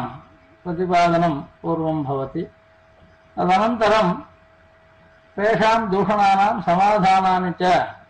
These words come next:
प्रस्तूयन्ते। अनन्तरं बलवदनिष्ठ अननुबन्धित्वविषये भाट्टरहस्योक्तदूषणानि विव्रियन्ते।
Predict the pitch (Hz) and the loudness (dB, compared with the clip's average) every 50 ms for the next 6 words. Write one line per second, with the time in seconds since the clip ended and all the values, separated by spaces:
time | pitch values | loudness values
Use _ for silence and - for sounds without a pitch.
0 | - 180 156 - - - 180 165 160 151 147 143 131 131 143 135 - - - _ | -14 -12 -12 -12 -8 -4 -2 -2 -2 -2 -2 -4 -6 -8 -8 -8 -10 -10 -16 _
1 | _ _ _ _ _ _ _ _ - - _ _ _ _ _ - - - _ _ | _ _ _ _ _ _ _ _ -20 -20 _ _ _ _ _ -20 -20 -20 _ _
2 | - - 147 - 143 165 190 214 226 208 226 226 233 226 190 185 202 - - - | -20 -18 -10 -6 -4 -2 -2 -2 -2 0 2 2 2 2 2 0 -4 -6 -10 -20
3 | - _ - - - 160 143 160 185 220 233 233 226 226 226 202 170 - 226 208 | -20 _ -20 -18 -12 -4 -2 0 2 2 2 2 2 2 2 0 0 0 0 0
4 | 196 208 214 220 208 208 208 196 180 196 202 - - - 190 190 185 151 175 180 | 0 0 0 0 0 0 0 0 -2 -2 -2 -4 -6 -4 -2 -2 0 0 0 0
5 | 185 190 196 190 160 165 - - _ - _ _ - - - 151 175 190 - - | 0 0 -2 -4 -4 -6 -8 -16 _ -20 _ _ -16 -8 -2 0 0 0 0 -2
6 | 240 220 214 190 208 202 - 208 208 202 202 190 - 202 175 160 175 185 175 196 | 0 2 2 2 0 0 0 -2 -2 -2 -2 -4 -6 -6 -4 -2 -2 -2 -2 -2
7 | 190 180 175 175 175 175 175 165 135 117 104 101 - - _ _ _ _ _ _ | 0 0 2 2 2 0 0 -2 -2 -4 -8 -14 -20 -20 _ _ _ _ _ _
8 | _ _ _ _ _ _ - - - 180 170 170 170 175 170 170 165 151 139 135 | _ _ _ _ _ _ -20 -14 -6 -4 0 0 0 2 2 2 0 0 -2 -4
9 | - 156 | -6 -6